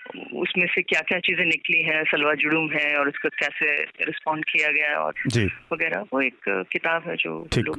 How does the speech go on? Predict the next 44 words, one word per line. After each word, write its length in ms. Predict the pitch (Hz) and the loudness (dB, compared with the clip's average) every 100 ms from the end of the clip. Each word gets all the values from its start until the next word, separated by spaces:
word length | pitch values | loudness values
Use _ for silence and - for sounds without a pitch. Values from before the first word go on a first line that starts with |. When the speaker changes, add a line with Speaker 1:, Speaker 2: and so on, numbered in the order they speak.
| - | -4
Speaker 1:
पढ़ 100 | - | -4
सकते 340 | - 160 - 165 | -4 -6 -8 -14
हैं। 180 | 160 156 | -12 -14
जी। 480 | - - - - - | -16 -12 -10 -10 -4
Speaker 2:
बहुत-बहुत 340 | 127 135 147 | 0 4 4
धन्यवाद, 480 | 147 143 143 143 135 | 4 4 4 2 2
अ, 320 | 143 131 123 | 4 4 4
मालिनी, 320 | 123 123 131 135 | 4 4 4 4
आपका। 300 | 123 151 190 | 2 2 0
Speaker 1:
जी, 300 | - - 160 | 0 -10 -12
thank 400 | - 165 165 175 | -8 -8 -6 -8
you 100 | - | -10
so 40 | |
much। 420 | 156 - - - _ _ - | -6 -4 -4 -8 _ _ 0
Speaker 2:
हम 100 | 151 | 0
अपने 180 | 170 156 | 2 2
दूसरे, 380 | 165 - 190 | 2 4 4
अ, 260 | 170 156 151 | 6 6 6
विषय 260 | 147 170 160 | 4 2 2
की 80 | |
तरफ 180 | 156 160 | 2 2
बढ़ते 260 | 147 143 160 | 2 2 4
हैं, 120 | 180 | 4
जो 100 | 160 | 4
कि 220 | 139 135 | 4 6
इस 260 | 147 127 110 | 6 4 4
बार, 180 | 131 127 | 4 4
अ, 500 | 127 131 127 120 117 - - | 4 6 6 6 2 -4 0
ये 140 | 123 | 2
विषय 180 | 117 123 | 4 2
पाकिस्तान 560 | 123 120 127 - 147 160 | 2 0 0 2 4 4
से 140 | 156 | 4
जुड़ा 200 | 139 139 | 4 4
हुआ 200 | 135 139 | 6 6
है। 180 | 151 208 | 4 2
अ, 20 | - - - - | -4 -20 -8 0
पाकिस्तान 840 | 113 113 110 127 123 131 170 180 | 2 2 0 -2 -2 0 2 2
में 280 | 185 185 190 | 4 4 2
आसिया 400 | - 123 156 156 | 2 2 4 4
बीबी 540 | 147 147 160 156 151 | 4 4 4 6 4
नाम 240 | 131 127 127 | 4 2 2
की 140 | 127 | 2
एक, 120 | 120 | 2
अ, 520 | - - 117 107 - | 2 0 2 2 0